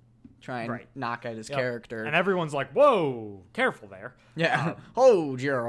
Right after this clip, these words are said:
Speaker 1: horses. <laughs> Let's
Speaker 2: but
Speaker 1: not be hasty." Um,
Speaker 2: Yeah.
Speaker 1: yeah, and then basically, I mean, Glo-, Glossman's just going at Tom, basically being like, "Oh, by the way, like, this is a personal matter.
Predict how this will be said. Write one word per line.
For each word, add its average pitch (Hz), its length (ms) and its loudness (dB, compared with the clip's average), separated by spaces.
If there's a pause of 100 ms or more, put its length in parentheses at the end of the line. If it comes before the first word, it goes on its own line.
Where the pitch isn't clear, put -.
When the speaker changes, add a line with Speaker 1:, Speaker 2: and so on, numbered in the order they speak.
Speaker 1:
horses. 113 600 -6
<laughs> - 840 -10
Let's 127 360 -8
Speaker 2:
but - 80 -14
Speaker 1:
not 131 320 -2
be 254 140 -4
hasty." - 640 -10 (420)
Um, 123 480 -6 (1400)
Speaker 2:
Yeah. 127 60 -20 (680)
Speaker 1:
yeah, 139 300 -2
and 143 180 -4
then 127 500 -4
basically, 127 720 -6 (480)
I 143 100 -4
mean, 139 160 -4
Glo-, 151 220 2 (100)
Glossman's 147 480 0
just 117 200 -16
going 117 360 -6
at 107 260 -6
Tom, 107 380 -8
basically 110 500 -10
being 110 240 -10
like, 107 220 -10 (400)
"Oh, 170 160 2
by 143 180 0
the 131 80 -4
way, 117 380 -6
like, 117 180 -8
this 143 140 -6
is 165 160 -6
a 143 40 -6
personal 127 520 -10
matter. 110 540 -8